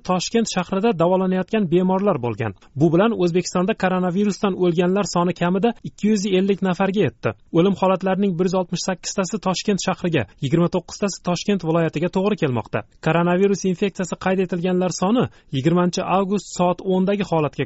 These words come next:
ko'ra ikki yuz ellik to'rt kishiga ko'payib, o'ttiz yetti ming uch yuz oltmish olti nafarni tashkil etmoqda. Hozirda kasalxonalarda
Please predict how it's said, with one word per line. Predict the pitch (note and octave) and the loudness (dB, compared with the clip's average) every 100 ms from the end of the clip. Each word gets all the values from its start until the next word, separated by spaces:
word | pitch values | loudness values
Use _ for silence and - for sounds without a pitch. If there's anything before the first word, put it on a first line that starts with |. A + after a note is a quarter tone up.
| D3+ | 0
ko'ra | A3 A#3 - | 0 0 -6
ikki | C#3+ - | -8 -2
yuz | G#3+ G#3+ | 2 2
ellik | G3 - | 0 0
to'rt | G#3+ - | -2 -2
kishiga | - D#3 C#3 C#3+ | -6 -4 -2 -4
ko'payib, | C3+ F#3 A#3+ - | 0 0 0 -2
o'ttiz | E3 - D#3+ | -4 -2 -2
yetti | E3 - A3 | -2 0 -2
ming | A3 | -2
uch | - | -4
yuz | F3+ E3+ | -2 -4
oltmish | - D3 D#3 | -4 -4 -4
olti | D3+ G#3 | 0 -2
nafarni | E3+ E3+ F3+ - | 0 0 0 -2
tashkil | - F#3 B2+ | -2 -2 -2
etmoqda. | - G#2+ - - - | -2 -6 -4 -6 0
Hozirda | D#3+ E3 E3+ A3+ - | 2 2 0 -4 -4
kasalxonalarda | F3 F#3 F#3+ F3+ F#3 A3+ | -4 -4 -2 -2 -2 -2